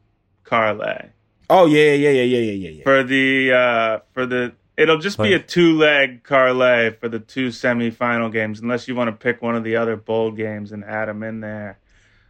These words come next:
Speaker 2: I'm gonna
Speaker 1: But,
Speaker 2: pick,
Speaker 1: um,
Speaker 2: I'm gonna pick a bowl game just to ruin it. That's how you ruin a parlay, is you, uh, <laughs> you pick a random game or a
Speaker 1: Yeah.
Speaker 2: random player to do some shit. It's like, if you got a six-leg parlay, take one of them legs off.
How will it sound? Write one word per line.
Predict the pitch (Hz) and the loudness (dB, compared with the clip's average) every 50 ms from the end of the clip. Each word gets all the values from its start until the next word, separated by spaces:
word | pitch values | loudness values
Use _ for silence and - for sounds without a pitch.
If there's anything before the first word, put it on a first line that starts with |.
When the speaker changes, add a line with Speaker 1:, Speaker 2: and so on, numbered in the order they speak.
| _ _ | _ _
Speaker 2:
I'm | - 117 | -6 -4
gonna | 120 117 110 | -2 0 0
Speaker 1:
But, | 113 110 | 0 0
Speaker 2:
pick, | 113 107 - | 0 -2 -2
Speaker 1:
um, | 120 117 113 113 110 110 110 110 107 | 0 0 0 0 0 0 -2 -4 -6
Speaker 2:
I'm | 110 123 | -6 -8
gonna | 131 127 | -8 -4
pick | - 147 123 113 | -2 -2 -2 -2
a | 117 110 | -2 -2
bowl | 110 117 117 117 | 0 0 0 0
game | 113 117 110 107 | 0 -2 -4 -4
just | 117 120 - | -4 -6 -4
to | - 98 | -4 -6
ruin | 90 92 95 95 92 90 87 | -4 -4 -4 -4 -4 -6 -6
it. | 85 - _ _ _ _ _ - | -8 -12 _ _ _ _ _ -8
That's | 123 123 | -4 0
how | 151 147 | 2 4
you | 143 139 131 | 4 4 4
ruin | 127 131 131 127 120 | 2 2 2 2 0
a | 104 | -2
parlay, | - 117 104 104 107 107 104 95 87 _ _ _ _ _ _ _ _ - | -2 -4 -4 -4 -2 -4 -6 -6 -8 _ _ _ _ _ _ _ _ -6
is | 107 110 107 98 98 | -2 -2 -2 -2 -2
you, | 104 104 104 104 104 101 | -2 0 0 0 -2 -2
uh, | 98 95 95 92 90 82 80 - - _ - 120 120 - | -4 -4 -6 -8 -10 -10 -12 -14 -16 _ -8 -8 -8 -6
<laughs> | - 135 131 - - | -4 -4 -6 -4 -2
you | 139 135 127 123 123 | -2 0 0 0 0
pick | - 139 123 | 0 0 2
a | 123 117 | 2 0
random | 113 113 117 117 113 110 107 | 0 0 0 -2 -2 -4 -4
game | 104 113 110 110 110 110 113 - _ _ _ _ _ _ _ - | -4 -4 -2 -2 -4 -6 -8 -10 _ _ _ _ _ _ _ -4
or | 117 113 | -2 0
a | 135 | 2
Speaker 1:
Yeah. | 135 135 127 | 4 4 2
Speaker 2:
random | 113 113 107 104 | 2 0 -2 -4
player | 123 120 117 113 113 | 0 0 2 2 2
to | 110 | 0
do | 113 117 117 | 0 -2 -2
some | 113 117 113 | -2 -4 -6
shit. | 98 - 120 113 | -4 -2 -2 -2
It's | 110 104 | -2 -2
like, | 107 95 92 90 101 98 101 - | -6 -8 -8 -10 -14 -18 -10 -4
if | - 117 120 127 | -2 -2 -2 0
you | 160 180 | 0 2
got | 208 180 165 | 4 4 4
a | 147 | 2
six-leg | - 175 175 165 - 165 165 160 160 160 - | 4 2 2 2 4 4 4 4 4 2 2
parlay, | 165 156 156 156 151 156 | 2 4 4 4 2 0
take | 165 - 185 190 170 | 0 0 0 0 2
one | 160 151 147 143 | 2 2 2 2
of | |
them | 135 123 120 | 2 2 2
legs | 117 113 110 104 98 104 | 0 0 0 -2 -4 -4
off. | 104 107 107 107 - _ | -4 -4 -4 -6 -10 _